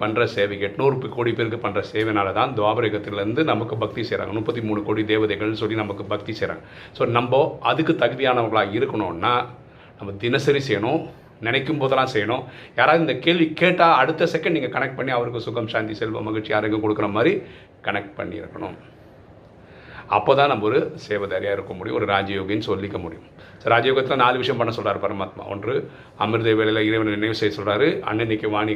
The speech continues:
கரெக்டா படிக்க சொல்றாரு, ஸ்ரீமத்தை ஃபாலோ பண்ண சொல்றாரு, சேவை பண்ண சொல்றாரு. So, இந்த சேவைன்றது வந்து நம்மளை பொறுத்த வரைக்கும் தினசரி பண்ணணும், நெ-, நினைக்கும் போதெல்லாம் பண்ணணும். இப்ப நான் உங்க கூட வீடியோ போடும்போதும்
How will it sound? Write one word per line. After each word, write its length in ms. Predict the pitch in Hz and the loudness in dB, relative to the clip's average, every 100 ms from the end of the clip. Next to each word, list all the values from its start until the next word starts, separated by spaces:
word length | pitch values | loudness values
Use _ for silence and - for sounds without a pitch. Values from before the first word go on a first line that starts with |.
| 104 | -2
கரெக்டா 220 | - 110 | 0 0
படிக்க 220 | 104 107 107 | 0 -2 -2
சொல்றாரு, 320 | 104 101 101 170 - - - - - | 0 2 4 2 0 -12 -20 -16 -8
ஸ்ரீமத்தை 380 | - 127 120 120 | -4 -2 0 0
ஃபாலோ 180 | 113 110 | 0 0
பண்ண 160 | 113 110 | -2 -4
சொல்றாரு, 220 | 110 139 175 | 0 2 2
சேவை 200 | 117 117 - | 2 2 0
பண்ண 140 | 98 - | -6 -8
சொல்றாரு. 220 | 98 - - - - | -10 -10 -14 -20 -8
So, 100 | - 131 | 0 0
இந்த 120 | 107 - | 0 4
சேவைன்றது 520 | 156 180 180 139 110 98 | 6 6 4 2 -2 0
வந்து 180 | 113 175 - 110 90 107 | 2 2 0 -12 -2 0
நம்மளை 260 | 131 151 147 | 4 2 2
பொறுத்த 200 | 107 98 | 0 -2
வரைக்கும் 380 | 98 95 156 - - - - 104 | -4 -2 -2 -4 -16 -18 -12 -2
தினசரி 420 | 120 135 143 135 131 | 0 2 2 2 2
பண்ணணும், 340 | 107 110 160 - - 95 | 0 2 0 -2 -8 -8
நெ-, 140 | 107 - 110 104 101 104 | -8 -8 -12 -10 -4 4
நினைக்கும் 400 | 147 180 196 165 | 4 4 2 4
போதெல்லாம் 340 | 143 131 127 110 | 4 4 -2 -4
பண்ணணும். 180 | 101 | -4
இப்ப 100 | 104 123 | 0 0
நான் 100 | 120 | 0
உங்க 140 | 113 | 0
கூட 100 | 139 135 | 0 2
வீடியோ 160 | 147 143 | 0 2
போடும்போதும் 540 | 131 127 120 113 180 | 0 0 0 4 4